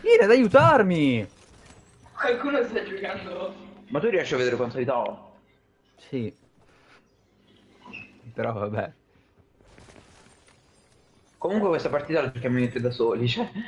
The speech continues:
Speaker 3: n-, non riuscivo mai a prendere le, le carte degli altri pasticcini.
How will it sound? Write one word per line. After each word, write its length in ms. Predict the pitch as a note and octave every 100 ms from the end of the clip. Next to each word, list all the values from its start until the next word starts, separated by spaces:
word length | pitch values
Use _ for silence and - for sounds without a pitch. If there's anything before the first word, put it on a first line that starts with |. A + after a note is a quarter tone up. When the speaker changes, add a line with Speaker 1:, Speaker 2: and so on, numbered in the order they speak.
| B3
Speaker 3:
n-, 80 | D3+ E3+ E3+
non 120 | F3+
riuscivo 260 | F3+ E3+ F3+
mai 180 | F3 E3
a 40 |
prendere 320 | - B2 A#2+
le, 500 | A#2 A#2+ A#2+ A#2 A2+ - - _ _ _ _ _ _ _ _ _ _
le 160 | - B2
carte 280 | B2+ B2+ B2+
degli 180 | B2
altri 420 | B2 B2 - - B2+
pasticcini. 720 | B2 - A2+ - A2 G#2 G#2